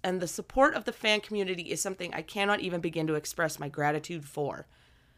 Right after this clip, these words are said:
I often wonder how different my life would be if Star Wars did not exist, and I can't imagine it because I've made so many wonderful friends, had so many fun and life-enriching experiences,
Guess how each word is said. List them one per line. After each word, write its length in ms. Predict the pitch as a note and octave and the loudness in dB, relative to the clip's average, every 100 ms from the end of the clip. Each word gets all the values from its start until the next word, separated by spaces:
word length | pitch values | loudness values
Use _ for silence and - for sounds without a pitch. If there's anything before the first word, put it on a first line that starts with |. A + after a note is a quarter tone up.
| _ | _
I 80 | G3+ G#3+ | 4 12
often 400 | G3+ A#3 C4+ C4 | 12 12 8 4
wonder 220 | G#3 G3+ | 4 4
how 120 | G3 | 2
different 300 | F#3+ G3 G3+ | 2 2 0
my 100 | F#3 | 2
life 280 | F3 F3 F3+ | 2 2 0
would 120 | F#3+ | -2
be 140 | D#3 E3 | -4 -4
if 80 | D3+ | -4
Star 260 | - E3+ | 0 2
Wars 200 | E3 D#3 | 4 0
did 140 | E3 D#3+ | -4 0
not 200 | E3 E3+ | 2 2
exist, 520 | E3 D#3+ C#3+ C#3+ - - - - | 0 -4 -4 -4 -12 -20 -20 0
and 140 | F3+ | 4
I 80 | F#3 | 4
can't 340 | F#3 G#3+ G#3 | 4 0 0
imagine 460 | - F#3 G3+ G#3 E3+ | 2 6 6 6 2
it 140 | D#3 | -2
because 260 | F3 F3+ E3+ | -6 -6 0
I've 180 | F3 E3 | 0 2
made 260 | F3+ E3 | -2 -2
so 220 | - - A3+ | -4 0 2
many 180 | A#3+ G#3 | 4 2
wonderful 400 | G3 F3 E3 D#3+ | 2 0 -6 -10
friends, 440 | - C#3+ C3+ - - - - - | -4 -4 -4 -12 -20 -20 -20 -12
had 200 | - G3 | 2 2
so 220 | F3 A3 A3 | 4 4 4
many 180 | A#3+ | 4
fun 320 | B3 G#3 F3+ F3+ | 0 4 4 2
and 160 | F3 E3+ | -2 0
life-enriching 640 | E3 G3+ G#3 F#3+ F#3+ G3+ | 2 2 0 -2 -2 -2
experiences, 720 | F#3 - - D#3 D3 D3 C#3+ | -2 -4 -4 -2 -2 -6 -8